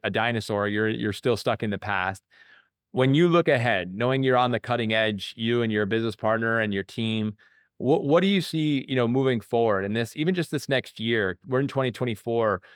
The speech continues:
you know, going into twenty twenty-five, like, what, what do you see as, you know, the trends and, and what do we need to be doing to stay on the cutting edge so we continue to make sure we're positioned to, i-, with our message in the marketplace to reach the people in a, what seems to be a very, very noisy world?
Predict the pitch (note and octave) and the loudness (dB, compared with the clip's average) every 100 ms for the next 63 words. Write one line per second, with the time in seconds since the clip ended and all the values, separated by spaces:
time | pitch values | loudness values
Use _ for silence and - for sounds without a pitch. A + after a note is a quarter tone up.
0 | - - A2+ A2 A#2+ C3+ C3 A#2+ - B2 | -20 -6 0 0 2 2 2 0 -2 -2
1 | A#2+ A2+ - A2+ G#2+ G#2 G#2 - C#3 D#3+ | 0 -4 0 2 2 0 -2 2 2 0
2 | _ _ - C#3 C3+ C3+ C3+ - B2+ A#2 | _ _ -2 2 4 4 2 0 2 2
3 | A2 - - _ _ B2 A#2 G#2 G#2 - | 0 -4 -20 _ _ -2 0 0 -2 0
4 | B2+ A#2+ A#2+ A#2 G#2+ - A#2+ A2+ A2 A2+ | 2 4 2 0 -4 -4 0 0 0 -2
5 | A2 A2 B2+ C#3+ C#3 C3 A#2+ A2+ A2+ A2+ | -2 2 4 4 2 0 0 0 0 0
6 | G#2+ A#2+ A#2+ A2+ G#2+ A#2 A2 A2 G#2 G#2+ | 0 0 0 0 -2 -2 -2 -2 -4 -4
7 | G#2+ A2 G2+ A2 G#2+ G2+ F#2+ _ _ - | -4 -4 -6 -4 -2 -2 -4 _ _ -4
8 | A2+ - A#2+ A2 A2 - G#2+ A2 A#2 A#2+ | -4 0 0 2 0 -2 -6 -4 -4 -2
9 | A2 G2+ _ _ - A#2+ A2 G#2+ F#2 _ | -2 -4 _ _ -6 -2 0 0 -4 _
10 | - A#2 B2 A#2+ A#2+ A2+ G#2 A2+ G#2 A2 | -8 -4 0 2 4 2 0 -2 -4 -2
11 | G#2 G#2 G#2 G#2+ G2 - G2 G#2+ - F#2+ | 0 0 -2 -6 -6 -6 -8 -8 -10 -14
12 | G#2 G2 F#2+ F#2 F2+ _ _ _ A#2+ G#2+ | -10 -8 -4 -6 -6 _ _ _ -4 -2
13 | F#2+ G#2+ G#2 - A2 - C#3 B2+ A2 G2 | -2 -2 -4 -2 -10 -4 -2 -2 0 -2
14 | G2 G#2+ F#2+ F#2 F2+ F2+ E2 E2 D#2+ D2+ | 0 0 0 -2 -4 -6 -8 -10 -10 -12